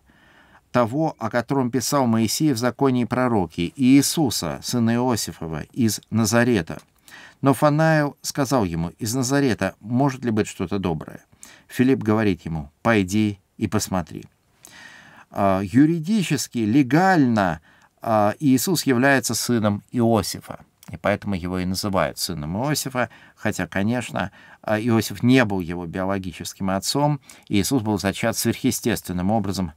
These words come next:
Святым Духом, как мы это читаем у Матфея и Луки.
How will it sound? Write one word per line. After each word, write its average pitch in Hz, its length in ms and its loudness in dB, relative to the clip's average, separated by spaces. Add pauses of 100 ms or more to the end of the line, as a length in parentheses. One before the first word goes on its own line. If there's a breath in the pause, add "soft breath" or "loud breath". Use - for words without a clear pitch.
Святым 90 480 -4
Духом, 120 340 0 (280 loud breath)
как 139 220 0
мы 113 120 -6
это 98 200 -8
читаем 107 460 -4
у 90 40 -6
Матфея 87 720 -6
и - 120 -8
Луки. 87 420 -6